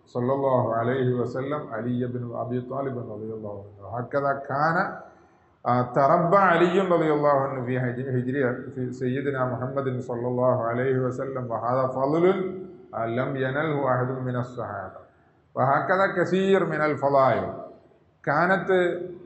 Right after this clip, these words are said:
ز-، آه، حجرات زو-، أزواج النبي صلى الله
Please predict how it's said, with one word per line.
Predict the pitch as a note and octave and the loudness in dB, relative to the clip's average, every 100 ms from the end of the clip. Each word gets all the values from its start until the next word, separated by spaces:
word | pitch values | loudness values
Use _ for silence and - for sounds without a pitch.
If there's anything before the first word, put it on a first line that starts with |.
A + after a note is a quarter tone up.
| - B2+ | -16 -10
ز-، | A#2+ C#3 D3+ | -6 -4 0
آه، | C3+ B2+ A#2 A2+ A2 - - - _ - | 2 4 4 0 -2 -8 -14 -20 _ -12
حجرات | - D3 C#3 E3+ F#3 G#3 G#3 F#3 | 0 2 4 6 8 6 6 4
زو-، | D#3+ D#3 D#3+ | 4 4 4
أزواج | D3+ C#3 D#3+ F3 F#3+ F#3+ | 2 2 4 6 6 4
النبي | F#3+ F#3 E3+ E3+ | 2 0 4 4
صلى | E3 D#3 D#3 | 4 0 2
الله | D3 C#3+ | 4 4